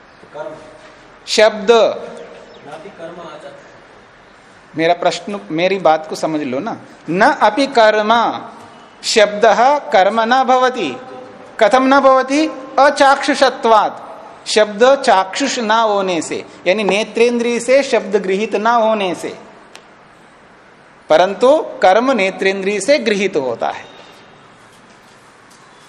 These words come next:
Speaker 2: इसलिए कर्म नहीं हो सकता है।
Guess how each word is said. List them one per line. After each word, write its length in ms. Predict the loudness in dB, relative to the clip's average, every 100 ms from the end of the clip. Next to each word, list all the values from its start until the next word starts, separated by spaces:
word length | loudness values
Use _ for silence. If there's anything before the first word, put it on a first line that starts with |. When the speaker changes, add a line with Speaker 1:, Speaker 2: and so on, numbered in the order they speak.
| -20 -14 -8
Speaker 2:
इसलिए 500 | -4 0 2 2 2 -2 -16 -2 4
कर्म 280 | 4 4
नहीं 360 | 0 0 0 0
हो 200 | 2 2
सकता 480 | 2 0 0 2 4
है। 240 | 2 -6